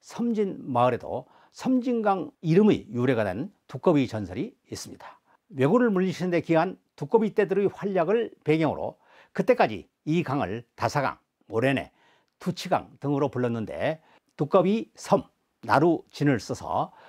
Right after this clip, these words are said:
섬진강으로 부르고 있다고 합니다. 광양시에서는 이 설화가 정지 장군의 관음포 대첩과 관련 가능성을 높게 보고 광양 시지에 수록하고 있습니다. 이런 설화들은 고려 말 왜구 토벌에 큰 공을 세웠지만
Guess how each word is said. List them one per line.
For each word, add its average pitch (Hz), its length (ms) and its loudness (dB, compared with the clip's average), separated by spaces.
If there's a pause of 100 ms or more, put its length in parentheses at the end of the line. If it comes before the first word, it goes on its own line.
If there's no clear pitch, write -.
(100)
섬진강으로 190 1040 0
부르고 110 200 0
있다고 - 200 -8
합니다. - 400 -12 (480)
광양시에서는 208 880 4
이 170 140 6
설화가 156 480 2 (260)
정지 214 480 0
장군의 175 460 -4
관음포 196 500 0
대첩과 156 500 0 (320)
관련 139 360 2
가능성을 123 460 -6
높게 123 280 0
보고 101 400 -4 (180)
광양 123 300 -2
시지에 135 680 -6
수록하고 156 440 -6
있습니다. - 480 -16 (500)
이런 233 180 6
설화들은 170 540 2 (220)
고려 151 180 2
말 139 240 2 (160)
왜구 143 240 2
토벌에 185 380 -2 (280)
큰 277 320 -2
공을 156 280 2
세웠지만 - 500 -6